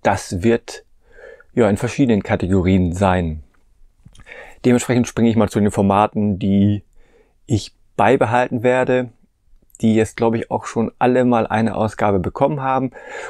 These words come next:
und spreche vielleicht dann, wenn ich abdrifte, über Formate, die ich immer mal vorte, die vielleicht auch mal auf den Plan gerufen werden, aber wir wollen uns nicht zu viel vornehmen.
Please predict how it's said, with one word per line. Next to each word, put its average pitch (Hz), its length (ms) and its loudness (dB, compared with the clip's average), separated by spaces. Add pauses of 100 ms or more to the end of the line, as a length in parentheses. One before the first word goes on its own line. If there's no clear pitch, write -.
und 90 180 -4
spreche 98 320 -4
vielleicht 95 520 0
dann, 98 120 2
wenn 98 100 4
ich - 140 -4
abdrifte, - 380 -4
über 95 120 0
Formate, 98 400 0
die 95 80 -6
ich 90 100 -8
immer 110 140 0
mal 101 140 0
vorte, 113 420 -2 (160)
die 101 140 -2
vielleicht 92 640 -2
auch 101 140 -4
mal 92 300 0 (280)
auf - 200 -6
den 104 100 -2
Plan 104 240 0
gerufen 110 200 -4
werden, 104 200 2
aber 95 220 -2 (180)
wir 101 180 -2
wollen 98 140 2
uns - 100 -10
nicht 98 140 -4
zu 98 60 -12
viel 98 180 -2
vornehmen. 82 420 -4